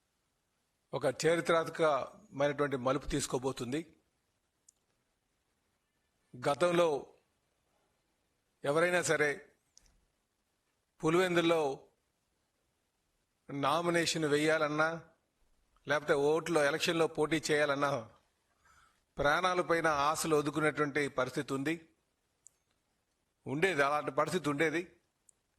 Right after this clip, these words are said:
కానీ ఈరోజు ప్రజాస్వామ్యబద్ధంగా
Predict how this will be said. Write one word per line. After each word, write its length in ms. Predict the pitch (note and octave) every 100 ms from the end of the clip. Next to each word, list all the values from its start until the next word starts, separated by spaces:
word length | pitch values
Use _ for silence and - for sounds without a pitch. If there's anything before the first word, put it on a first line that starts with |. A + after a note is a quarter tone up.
| _ _ _ -
కానీ 220 | D3+ E3 D#3+
ఈరోజు 360 | F3 F3+ E3+ D#3 C#3 - _ _ _ _ _ _ _ _ _ _ _ _ _ _ _ _ -
ప్రజాస్వామ్యబద్ధంగా 1160 | C3 D3 F3 E3+ E3+ E3 D#3+ D3 C3+ D3+ D#3